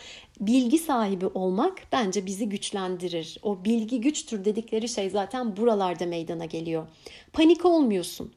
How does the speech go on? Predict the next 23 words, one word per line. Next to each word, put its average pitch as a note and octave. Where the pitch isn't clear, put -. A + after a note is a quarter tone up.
Bu, D#4+
bunu E4
bildikten D4+
sonra A#3
diyorsun G4+
ki, -
"Evet, A#3+
şu -
anda A#3
böyle A#3
hissediyorum, G3
böyle A#3
oluyor, G#3
kalbim A#3+
çarpıyor. A3+
Aslında G3
bu D4+
normal G#3+
çünkü F3+
ben F3
şöyle G3
bir E3+
durumdayım. E3